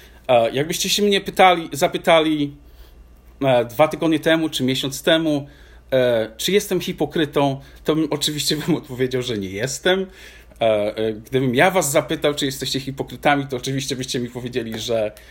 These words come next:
że nie jesteście. Ale wiecie, jakiś, jakiś czas temu, e, Pan zaczął w moim sercu działać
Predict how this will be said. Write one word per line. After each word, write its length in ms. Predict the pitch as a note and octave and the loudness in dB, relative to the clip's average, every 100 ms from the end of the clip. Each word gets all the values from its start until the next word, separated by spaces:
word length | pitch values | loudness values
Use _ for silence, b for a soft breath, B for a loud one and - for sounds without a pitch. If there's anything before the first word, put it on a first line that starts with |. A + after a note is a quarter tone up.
| B G#2+ | B -2
że 200 | B2 A#2+ | 0 2
nie 140 | D3+ | 2
jesteście. 720 | F3 D3+ - D3 - D#3+ C#3+ C#3 B B B B B - | 2 -2 -2 -2 -2 0 0 -2 B B B B B -2
Ale 180 | D#3+ G3 | 2 2
wiecie, 240 | C4 A3+ F#3 - - - | 0 -4 -6 -12 -20 -4
jakiś, 300 | F#3+ - - - | -4 -2 -10 -4
jakiś 280 | F#3+ G#3 G#3 | -2 -2 -2
czas 260 | - - - | 0 0 0
temu, 240 | A#2+ G#2 - - | -4 -4 -10 -6
e, 300 | A#2+ A#2 A2 - - - - - | -2 0 0 -6 -20 -20 -20 0
Pan 200 | G3+ G#3 | 2 2
zaczął 400 | F3+ E3+ E3 D3+ | 2 0 2 0
w 160 | C3+ D3 | -2 -2
moim 220 | D#3 D3 | 0 0
sercu 300 | C#3+ C3+ C3+ | -2 -4 -2
działać 580 | C3 A2 D#2+ - - | -2 0 -2 -6 -10